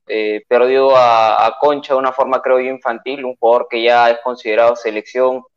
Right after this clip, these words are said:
y está en un club importante como Alianza, no puede caer en, en ese juego de boquilla tan temprano y de una forma tan, tan infantil, creo yo, que perjudicó a Alianza, ¿no? Porque los primeros quince minutos ahí Alianza profundizaba, le faltaba ese último pase, es cierto, pero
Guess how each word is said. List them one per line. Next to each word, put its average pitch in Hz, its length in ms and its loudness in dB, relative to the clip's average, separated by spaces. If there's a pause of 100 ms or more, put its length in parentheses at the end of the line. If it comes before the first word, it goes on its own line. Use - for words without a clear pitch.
(340)
y 107 200 -4
está 107 200 -4
en 123 80 2
un 123 140 -4
club 127 360 -4
importante 120 480 -2
como 110 160 -2
Alianza, 127 320 -4
no 131 180 -4
puede 131 280 0
caer 117 240 2
en, 120 80 -6
en 107 260 -10
ese 120 160 -10
juego 127 260 0
de 120 60 2
boquilla 107 580 -2
tan 113 160 -2
temprano 113 560 -2
y 107 40 -10
de 107 60 -10
una 107 100 -8
forma 117 320 -6
tan, 110 260 -4
tan 135 140 0
infantil, 117 480 -8
creo 113 180 0
yo, 127 240 0 (380)
que 139 100 0
perjudicó 139 540 2
a 165 40 6
Alianza, 156 400 2
¿no? 135 140 -4
Porque 127 180 -2
los 123 140 -4
primeros 147 380 0
quince 160 240 -6
minutos 147 480 0
ahí 135 80 2
Alianza 147 360 0
profundizaba, 139 640 0
le 139 140 0
faltaba 170 420 4
ese 180 160 -2
último 175 380 -2
pase, 165 340 2 (180)
es 147 160 -4
cierto, 156 420 0
pero 123 400 2